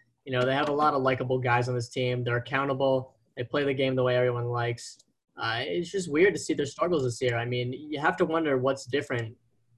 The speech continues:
from last year, especially with the offense, 'cause it's, you know, sure, Gerrit Cole not being there and Justin Verlander being out with an injury, uh, you know, isn't gonna do them any favors. But, I mean, I feel, you, you gotta feel like they're better than this.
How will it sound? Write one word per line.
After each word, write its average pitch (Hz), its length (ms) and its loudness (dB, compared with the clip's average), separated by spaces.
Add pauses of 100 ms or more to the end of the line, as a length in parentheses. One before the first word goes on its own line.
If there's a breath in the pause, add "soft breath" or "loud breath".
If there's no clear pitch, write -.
from 131 180 -2
last 131 320 0
year, 131 160 2
especially 160 360 0
with 143 120 -2
the 135 80 -2
offense, 123 440 0
'cause 127 160 0
it's, 127 200 -4
you 139 80 -4
know, 123 260 -2
sure, 160 300 2
Gerrit 139 280 0
Cole 139 400 0 (360 loud breath)
not 131 260 0
being 135 160 2
there 131 160 0
and 127 80 -2
Justin 131 300 -4
Verlander 131 440 0
being 127 220 -2
out 127 160 -2
with 127 120 0
an 123 100 -2
injury, 123 500 -2 (540)
uh, 117 340 0 (640)
you 147 80 -10
know, 127 140 -2
isn't 135 280 -2
gonna 131 160 4
do 127 200 2
them 127 120 2
any 120 140 0
favors. 127 460 0
But, 123 180 -2
I 123 80 -2
mean, 123 300 -2
I 127 80 -2
feel, 196 180 -6
you, 160 120 0
you 170 220 -2
gotta 180 180 2
feel 165 140 0
like 147 100 0
they're 127 100 0
better 135 240 0
than 120 140 -4
this. 139 420 -6